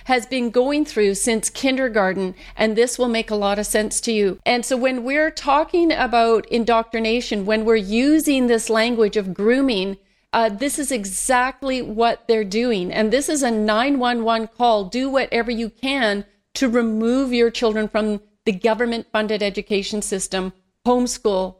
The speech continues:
get into a church that is collectively where parents are coming to get together and educating their children. This is a nine one one call. And what Doctor Grossman is going to add to this conversation will let you know from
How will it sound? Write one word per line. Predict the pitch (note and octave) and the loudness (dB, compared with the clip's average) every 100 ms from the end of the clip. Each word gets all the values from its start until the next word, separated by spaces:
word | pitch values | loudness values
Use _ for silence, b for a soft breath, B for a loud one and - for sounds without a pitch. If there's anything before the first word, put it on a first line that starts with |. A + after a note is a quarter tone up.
| _ _ | _ _
get | A#3+ A#3 | -2 0
into | B3 A#3+ B3 | -2 -4 -4
a | A#3+ | -4
church | - C#4+ - - - | -2 -2 -2 -4 -2
that | G#3+ G#3+ - | 0 0 0
is | G#3+ G3 | 0 0
collectively | - A#3 A3+ A#3+ - A3+ G#3 G3+ | 0 2 2 0 0 -2 0 -2
where | G3+ G#3 | -2 -4
parents | A#3 A3+ G#3+ A3+ | -2 -2 -2 -6
are | |
coming | - A3 G#3 | -4 -4 -2
to | G#3 | -4
get | G#3+ - | -6 -4
together | G#3+ G#3+ G#3 G3+ | -2 0 0 -2
and | - G3+ - | -4 -4 -4
educating | G3+ G#3 G#3 G#3 G3 | -6 -4 -2 -2 -2
their | F3+ | -4
children. | - A3 G#3 G3 F3 b b b | 0 0 2 0 -2 b b b
This | A#3+ C4+ | -2 -2
is | B3+ | -4
a | A#3 | -2
nine | A3 G#3 A3+ A3 | -2 -2 -2 -2
one | A3 G#3+ | -2 -2
one | G3+ G3 | -4 -4
call. | - G#3 F#3 - - _ _ _ | -2 -2 0 -4 -10 _ _ _
And | G#3+ G#3 G3 | 0 2 2
what | G3+ - | 2 2
Doctor | A3+ A3 A3 | 0 0 -2
Grossman | A#3 A#3 A#3 A3+ | 2 2 0 -4
is | G3+ | -2
going | A3 G#3+ | 0 0
to | G#3+ - | 0 -2
add | A3 A3 | -2 -4
to | B3+ | -4
this | A3 - | -4 -6
conversation | A3+ G3+ G3+ G3+ F#3 F#3+ G3 G3 b b b | -4 -4 -4 -2 -2 -2 -4 -4 b b b
will | G#3+ A3 | 2 4
let | A3 G#3+ | 4 0
you | G#3+ | -4
know | G#3 G#3 G#3 | -2 0 -2
from | G3 G#3+ G3+ G3 | -2 -2 0 -4